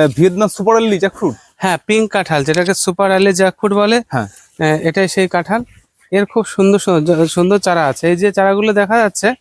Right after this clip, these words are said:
Speaker 1: হুম।
Speaker 2: এইগুলো মোটামুটি দু মাসে ফল চলে আসবে।
Speaker 1: চলে আসবে?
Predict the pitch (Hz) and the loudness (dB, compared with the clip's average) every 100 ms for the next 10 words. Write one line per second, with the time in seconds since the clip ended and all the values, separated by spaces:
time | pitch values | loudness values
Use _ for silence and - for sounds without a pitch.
0 | - 135 - _ - _ - 190 190 220 | -8 -8 -8 _ -20 _ 0 0 2 2
1 | 220 220 233 233 202 196 202 196 233 - | 2 0 0 0 0 2 2 0 -4 -2
2 | 170 156 196 131 107 113 123 _ _ 220 | -4 -2 0 0 -2 -10 -16 _ _ 2
3 | 233 180 120 | 4 2 -2